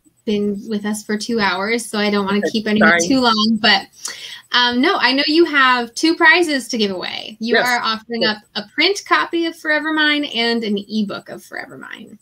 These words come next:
Speaker 2: Correct. Correct. So I take it you're gonna take care of all that, or what do I need to do?
Speaker 1: Yes. So I'm generating a random jump number. So the first number is eleven.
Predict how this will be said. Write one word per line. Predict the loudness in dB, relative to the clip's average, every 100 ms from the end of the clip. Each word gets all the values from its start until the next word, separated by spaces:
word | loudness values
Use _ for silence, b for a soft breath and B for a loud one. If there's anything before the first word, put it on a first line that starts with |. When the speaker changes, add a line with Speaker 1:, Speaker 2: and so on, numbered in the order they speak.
| 0
Speaker 2:
Correct. | 0 0 -4 _ _
Correct. | -2 -2 -4 -18 -16
So | -2 2 4
I |
take | 2 0
it | 0
you're | 0
gonna | 0
take | -2 0
care | 0
of | 2
all | 2
that, | 2
or | 2
what | 2
do | 2
I | 0
need | -2 -8
to | -6
do? | -4 -4
Speaker 1:
Yes. | 0 2 2 0 -8
So | -6 -4 -4
I'm | -2 -2 0 -2
generating | -2 0 0 0 0 -2 -2 -4 -6 -10
a |
random | -4 -2 -2
jump | -2 -4 -4 -12
number. | -6 -2 -2 0 -2
So | -2 -6
the |
first | -2 -4 -2
number | -4 -4
is | -6 -8 -8
eleven. | -8 -2 0 0 -4 -6 -8 -4 -2 0 0 2 2